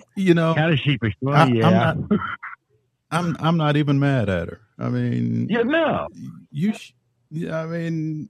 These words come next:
Speaker 1: not everybody scores a thousand points. I mean, you should, you should be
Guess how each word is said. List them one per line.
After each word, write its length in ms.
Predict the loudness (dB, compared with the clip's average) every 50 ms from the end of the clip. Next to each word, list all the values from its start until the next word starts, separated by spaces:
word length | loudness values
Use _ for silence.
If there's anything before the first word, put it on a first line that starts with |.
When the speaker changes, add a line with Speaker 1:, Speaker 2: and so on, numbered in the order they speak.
| _ -10
Speaker 1:
not 280 | -8 -6 -4 -4 -2 -2
everybody 440 | 0 0 0 0 0 0 0 0
scores 400 | -2 -2 -4 -4 -2 0 0 2
a 80 | 0 0
thousand 460 | 0 0 0 0 -2 -2 -4 -4 -4
points. 420 | -4 -6 -6 -6 -6 -10 -10 -8 -6
I 80 | -4
mean, 180 | -2 0 0 0
you 140 | 0 -2 -4
should, 440 | -6 -4 -2 0 0 0 0 -2 -4 _ -6
you 160 | -6 -6 -6
should 380 | -8 -8 -4 -2 -2 -2 -2 -2
be 260 | -2 -4 -4 -4